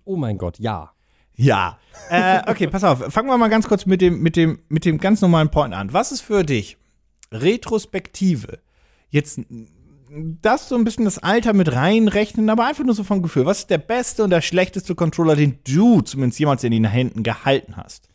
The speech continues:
Speaker 1: Der beste Controller, den ich jemals in den Händen gehalten habe und, äh, fast täglich in der Hand halte, ist der,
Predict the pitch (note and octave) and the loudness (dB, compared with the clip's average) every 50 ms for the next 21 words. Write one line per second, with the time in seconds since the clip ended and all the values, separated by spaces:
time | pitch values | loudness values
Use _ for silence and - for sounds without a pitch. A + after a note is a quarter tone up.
0 | _ _ _ _ _ G2+ F#2 B2+ D3+ - - - A#3+ - A#3+ A3 G#3 - G3 G3+ | _ _ _ _ _ -10 -8 -8 -8 -8 -8 -10 -8 -6 -8 -6 -4 -4 -2 -2
1 | G3+ G3+ G3 F#3+ F#3+ F#3 F3 E3+ E3+ F3 F3+ F3 D#3+ D3+ D3 D3 C3+ C3 D3+ D#3+ | 0 -2 -2 -2 -2 -4 -4 -4 -4 -4 -4 -4 -4 -4 -4 -2 -2 0 0 0
2 | D3 D#3+ C#3 B2 A#2+ B2+ B2+ - A#2 G2+ A2+ C3 D#3 F3 F3+ E3 D3+ C#3 C3 C3 | 0 -2 -2 0 -2 -2 -2 -4 -6 -6 -6 -6 -6 -6 -8 -6 -4 -2 -2 -2
3 | C3+ - A2 G2+ A2 A2 A2 A2 - _ - - C#3+ C#3 - - - D3 C3+ C#3 | -2 -4 -6 -6 -4 -4 -4 -4 -6 _ -12 -10 -8 -8 -8 -8 -8 -8 -8 -6
4 | - - C3+ - B2+ A#2+ A#2 G#2+ G#2+ G#2+ G#2 G#2 C3 C#3+ D3 C#3 - D3 D3 D3 | -8 -12 -14 -12 -10 -8 -6 -4 -4 -6 -6 -6 -6 -6 -6 -6 -6 -6 -6 -6
5 | D3 _ B2 B2 B2 A#2 - - - _ G2+ G2 G2 G2 G2 F#2+ F#2 F2+ - | -8 _ -10 -10 -10 -10 -10 -14 -14 _ -10 -8 -6 -6 -4 -4 -6 -6 -8